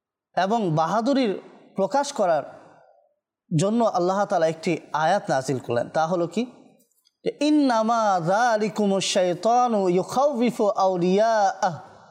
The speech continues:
ফালা তাখাফুহুম ওয়া খাফুনি ইন কুনতুম মুমিনিন।" নিশ্চয়ই সে তো শয়তান, যে নিজের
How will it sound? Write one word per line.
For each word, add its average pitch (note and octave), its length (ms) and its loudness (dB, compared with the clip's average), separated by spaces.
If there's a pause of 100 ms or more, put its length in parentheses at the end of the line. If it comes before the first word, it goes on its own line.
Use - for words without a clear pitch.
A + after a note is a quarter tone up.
(400)
ফালা F#3 460 2
তাখাফুহুম A3 960 2
ওয়া G3 120 2
খাফুনি A3 920 2
ইন A#3 260 2
কুনতুম B3+ 480 0
মুমিনিন।" F#3+ 960 0 (220)
নিশ্চয়ই B3+ 580 0 (280)
সে G#3 300 0
তো G3 500 -2 (320)
শয়তান, A#3 640 -2 (580)
যে G#3 240 2
নিজের G3 560 -2